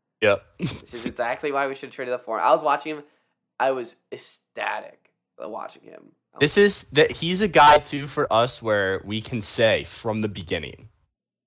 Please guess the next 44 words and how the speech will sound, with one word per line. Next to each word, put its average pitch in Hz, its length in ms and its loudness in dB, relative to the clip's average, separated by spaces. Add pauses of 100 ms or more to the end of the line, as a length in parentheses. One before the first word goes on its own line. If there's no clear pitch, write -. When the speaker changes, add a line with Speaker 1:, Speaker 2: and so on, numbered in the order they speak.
(160)
Speaker 1:
we 92 100 -8
were 90 100 -6
in 82 140 -10
on 71 200 -8
him. - 80 -20 (180)
Speaker 2:
Oh 240 200 10
yeah, 143 280 4
we, 156 280 -4 (180)
the, 190 80 4
Speaker 1:
Yeah, 214 80 12
take 180 100 8
Speaker 2:
the 131 80 4
Speaker 1:
him - 100 2
to - 40 -2
Speaker 2:
receipts - 320 0
Speaker 1:
two. 196 60 2
Speaker 2:
are 120 40 0
there. 127 400 4 (440)
Speaker 1:
The 123 120 2
whole 175 140 6
time, 190 320 4
take 113 240 -4
him 127 80 -2
at 117 80 -4
number 117 220 -4
two. 69 260 -12
Speaker 2:
Yes, 80 440 -12
the 120 120 -8
receipts 107 320 -12
are 87 40 -8
there. 69 220 -6 (380)
Uh, 139 480 8
Speaker 1:
So. - 60 -10 (840)
Speaker 2:
I, 185 260 6 (240)
I 143 100 4
have 147 180 4
met 131 180 -4
a - 20 -12
Jaguars 120 480 -2
fan, 80 380 -12 (800)
and 104 420 -8 (800)
he 139 500 -10
is 123 140 -8
actually, 135 520 -2